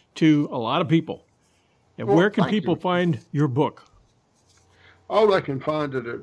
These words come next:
Speaker 2: uh, Regnery History, uh, Amazon dot com, Barnes and Noble. Any, uh, bookstore would either have it or be able to order it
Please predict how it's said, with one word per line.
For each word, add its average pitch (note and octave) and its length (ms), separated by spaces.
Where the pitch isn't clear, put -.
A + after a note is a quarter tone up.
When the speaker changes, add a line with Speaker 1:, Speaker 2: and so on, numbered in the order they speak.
Speaker 2:
uh, A#2 120
Regnery B2+ 580
History, D3 760
uh, A#2 200
Amazon C3+ 560
dot C3+ 300
com, B2+ 600
Barnes A#2 460
and B2 140
Noble. B2 400
Any, G3 380
uh, A2+ 140
bookstore C#3+ 680
would B2 140
either A#2+ 280
have E3+ 360
it D3+ 160
or A#2+ 120
be B2+ 140
able B2 240
to G#2 60
order A2+ 380
it - 40